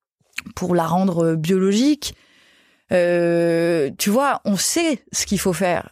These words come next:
Donc, il faut le planifier, il faut y mettre, euh, et il faut y mettre l'argent parce que c'est d'ailleurs un conseiller de Macron, euh, Jean Pisani-Ferry, qui l'avait chiffré. La bifurcation écologique, ça va coûter très cher.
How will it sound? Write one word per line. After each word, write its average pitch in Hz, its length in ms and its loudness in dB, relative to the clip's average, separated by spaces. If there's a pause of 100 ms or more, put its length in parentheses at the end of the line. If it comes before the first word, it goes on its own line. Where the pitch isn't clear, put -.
Donc, 175 260 -4
il 180 60 -4
faut 208 200 0
le 190 140 2
planifier, 190 540 0
il 254 140 2
faut - 140 -4
y 185 120 2
mettre, 190 280 -2
euh, 170 300 2
et 180 160 0
il 175 80 0
faut - 160 -2
y 175 100 0
mettre 196 300 0
l'argent 190 380 2
parce - 240 -4
que 175 180 -2 (380)
c'est - 160 -4
d'ailleurs 170 220 2
un 160 80 -2
conseiller 185 360 0
de 170 80 -2
Macron, 175 500 0
euh, 156 300 0 (240)
Jean 180 160 0
Pisani-Ferry, 180 640 0
qui - 180 -2
l'avait 160 280 2
chiffré. 269 480 0 (920)
La 185 280 4
bifurcation 175 560 -2
écologique, 180 360 0
ça - 120 0
va 208 100 -2
coûter - 240 -2
très 202 220 -2
cher. - 340 -2